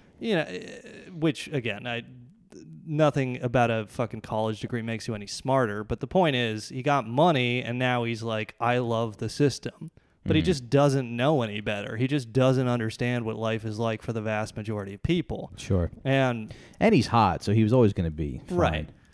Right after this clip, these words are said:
Speaker 1: He was like, he's funny too, 'cause he's like, you know, a Christian guy, so, but his, like, way around this, like, premarital sex is he would just fuck <laughs> girls and not wear a condom. <laughs> It's like, <laughs> I'm not sure, like, I guess, I guess he is, like, the coolest pastor on earth.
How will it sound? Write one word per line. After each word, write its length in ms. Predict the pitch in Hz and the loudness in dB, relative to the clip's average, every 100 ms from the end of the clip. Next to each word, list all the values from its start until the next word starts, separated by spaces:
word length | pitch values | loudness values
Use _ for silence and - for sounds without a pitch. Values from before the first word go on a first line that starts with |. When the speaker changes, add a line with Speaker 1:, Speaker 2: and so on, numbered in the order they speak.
| _ - | _ -4
Speaker 1:
He 100 | 151 | 0
was 120 | 151 | 2
like, 160 | 151 131 | 0 -2
he's 140 | 139 | -6
funny 220 | - 131 113 | -4 -4 -4
too, 160 | 127 | -6
'cause 160 | 123 107 | -6 -8
he's 180 | 107 113 | -8 -8
like, 220 | 110 104 | -8 -8
you 160 | 165 151 | -6 -6
know, 60 | 131 | -6
a 100 | 120 - | -10 -6
Christian 400 | - 113 - 110 | -2 -2 -4 -6
guy, 340 | 110 107 110 | -4 -2 -4
so, 220 | 113 - 135 | -6 -8 -8
but 340 | 127 135 120 | 0 0 0
his, 260 | 123 131 113 | -2 -2 0
like, 240 | 120 110 | -2 -2
way 220 | 120 131 | -2 0
around 680 | 127 110 110 117 123 127 123 - - 135 | 2 0 0 -2 -2 -4 -8 -14 -20 -10
this, 480 | 120 135 139 - | -2 0 0 -2
like, 180 | 123 117 | -6 -6
premarital 460 | - 127 123 127 123 | -4 -4 0 0 -2
sex 260 | - 123 - | -2 -4 -4
is 60 | 123 | -4
he 80 | |
would 120 | 123 127 | -4 -6
just 160 | 147 | -10
fuck 320 | - 104 127 - | -8 -6 -6 -4
<laughs> 80 | |
girls 220 | 120 139 120 | -2 -2 -2
and 100 | 113 | -4
not 200 | 110 113 | -4 -2
wear 160 | 120 | -2
a 40 | 123 | -2
condom. 440 | - 104 113 - - - - - | -2 -2 -2 -6 -8 -10 -8 -8
<laughs> 340 | - - - 196 | -8 -8 -4 -4
It's 300 | - - - | -4 -6 -4
like, 300 | 202 - - 170 143 | -4 -6 -10 -14 -12
<laughs> 200 | - - | -6 2
I'm 120 | 196 - | 4 4
not 200 | 202 190 | 4 2
sure, 180 | - 185 | 2 4
like, 240 | 170 160 147 | 4 4 2
I 80 | |
guess, 580 | 143 156 160 - 151 139 - 170 - - 190 | 2 4 4 4 -6 -12 -14 -18 -16 -4 0
I 60 | |
guess 300 | 175 165 214 | 2 6 6
he 80 | 240 | 8
is, 160 | 196 160 | 6 6
like, 160 | 156 147 | 4 6
the 120 | 156 | 2
coolest 540 | - 143 131 135 123 | 2 4 6 6 4
pastor 540 | - 113 123 - 139 127 | 2 2 2 0 0 0
on 160 | 110 | 0
earth. 260 | 110 117 | -2 -4